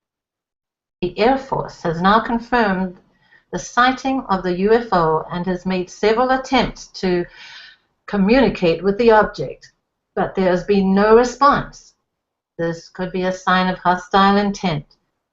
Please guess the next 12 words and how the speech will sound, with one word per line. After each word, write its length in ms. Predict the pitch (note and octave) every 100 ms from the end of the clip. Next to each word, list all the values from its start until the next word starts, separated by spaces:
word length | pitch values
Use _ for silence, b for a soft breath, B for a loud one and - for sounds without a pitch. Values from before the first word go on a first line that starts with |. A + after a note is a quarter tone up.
| _
In 120 | E3+
fact, 560 | D#3+ A#3 G3+ - - - _ _ _ _ _ _ _ -
wait, 380 | F#3 F3+ - - _ _ _ _ _ _ _ -
this 220 | G#3 -
just 260 | B3+ B3+ A#3
in, 260 | D3+ F#2+ - _ _
a 80 | E3+
decision 460 | D#3+ D#3+ A3+ C4 C4+
from 180 | C#4 C4+
the 80 |
White 280 | A3 F3 D3
House. 440 | - - D3 -